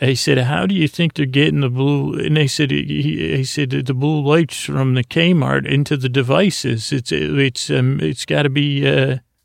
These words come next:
I said, "It's, it could be the," I said, "I don't know about light barons 'cause light bulbs are so cheap. Uh, so it's probably not a baroning business." But I said, "So it probably is the blue, like, someone like our old nemesis, nemesi, the Plutonians."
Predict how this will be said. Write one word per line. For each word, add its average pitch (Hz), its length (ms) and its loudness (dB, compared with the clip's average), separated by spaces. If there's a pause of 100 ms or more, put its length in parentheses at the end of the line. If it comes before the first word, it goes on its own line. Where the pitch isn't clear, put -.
(800)
I 139 160 0
said, 151 240 0
"It's, - 200 -2
it 143 220 0
could 160 160 0
be 147 140 2
the," 139 260 0
I 147 140 4
said, 151 200 0
"I 151 40 4
don't 220 180 4
know 196 160 2
about 147 200 2
light 139 300 2
barons 120 460 0
'cause 139 220 -4
light 147 240 2
bulbs 131 360 2
are 135 80 0
so 131 300 2
cheap. 175 460 -2 (100)
Uh, 127 360 -2 (840)
so - 180 -4
it's 139 160 0
probably 160 320 2
not 139 160 4
a 123 40 2
baroning 135 600 4
business." 139 640 0
But 135 140 -4
I 131 60 2
said, 123 240 -2
"So 139 260 0
it 131 180 -4
probably 156 420 2
is 123 140 0
the 135 80 -2
blue, 139 400 -2
like, 143 220 2
someone 139 320 2
like 131 220 2
our 143 100 2
old 135 240 4
nemesis, 131 680 0
nemesi, 127 880 0
the 120 100 0
Plutonians." 123 1200 0